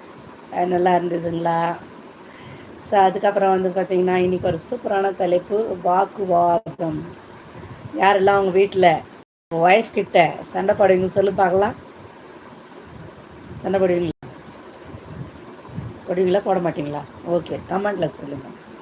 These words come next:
So, இன்னைக்கு நாம பார்க்க போற தலைப்பு வாக்குவாதம் தாங்க. வாக்குவாதத்துல, so, மெயினா வாக்குவாதம் டெய்லி நம்ம பார்க்குற இடம் எங்கன்னு பார்த்தீங்கன்னா,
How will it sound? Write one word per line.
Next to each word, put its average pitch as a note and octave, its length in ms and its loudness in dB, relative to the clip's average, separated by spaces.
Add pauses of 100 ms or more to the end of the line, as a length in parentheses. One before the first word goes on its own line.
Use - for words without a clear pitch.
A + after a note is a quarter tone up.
(480)
So, - 160 -4
இன்னைக்கு B3 300 0
நாம G#3 340 2 (100)
பார்க்க G3 240 4
போற F3+ 180 0
தலைப்பு E3 440 -2 (680)
வாக்குவாதம் D#3 760 0
தாங்க. D3+ 280 -4 (1600)
வாக்குவாதத்துல, A3+ 800 6 (1080)
so, F#3 160 0
மெயினா G#3 480 4
வாக்குவாதம் G#3 600 6
டெய்லி F#3 380 6
நம்ம G3 280 2
பார்க்குற F#3+ 260 4
இடம் F3 240 6
எங்கன்னு F3 260 0
பார்த்தீங்கன்னா, D#3+ 440 -2